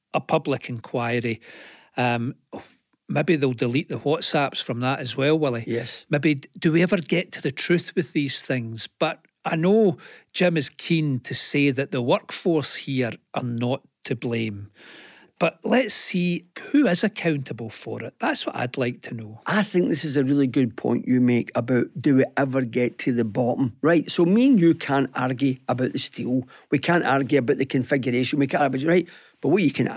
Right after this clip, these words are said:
Speaker 2: definitely argue about is you can follow the money.
Speaker 1: Follow the money.
Speaker 2: Right. So, so the one thing is, if people don't have, an-, someone must be accountable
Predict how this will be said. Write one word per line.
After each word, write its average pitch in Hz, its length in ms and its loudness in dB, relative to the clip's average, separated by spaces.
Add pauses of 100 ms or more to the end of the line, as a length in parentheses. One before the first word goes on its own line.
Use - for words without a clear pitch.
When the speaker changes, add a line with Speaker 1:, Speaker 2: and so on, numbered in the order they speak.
(120)
Speaker 2:
definitely 175 360 2
argue 147 240 0
about 123 280 -2
is 117 160 -2 (200)
you 127 100 0
can 117 220 0
follow 160 380 2
the 127 120 0
money. 156 320 0 (160)
Speaker 1:
Follow 160 300 -2
the 143 100 -4
money. 104 320 -6
Speaker 2:
Right. 185 320 2
So, 135 380 2
so 127 240 2
the 127 80 2
one 214 260 4
thing 190 180 4
is, 139 200 2
if - 180 -8
people - 240 0
don't 180 220 2
have, 139 140 0
an-, 139 200 0
someone 233 540 2
must 190 320 2
be 185 100 0
accountable 143 840 0